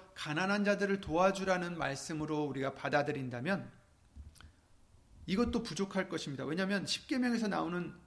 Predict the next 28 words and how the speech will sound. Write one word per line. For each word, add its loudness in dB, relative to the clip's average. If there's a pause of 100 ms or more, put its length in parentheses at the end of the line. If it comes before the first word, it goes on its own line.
첫 -2
네 4
계명들이 -2
빠졌기 -2
때문이에요. -6 (640)
"하나님 0
외에 0
다른 0
신들을 -2
섬기지 -4
말라. -6 (200)
다른 2 (200)
우상을 0
만들지 0
말라. -4
서-, -12
그, -8
그 -6
우상들을 -4
섬기지 -4
말라. -4 (500)
하나님의 2
이름을 0
망령되이 0
일컫지 -4
말라. -4 (180)
안식일을 -2 (400)
기-, -10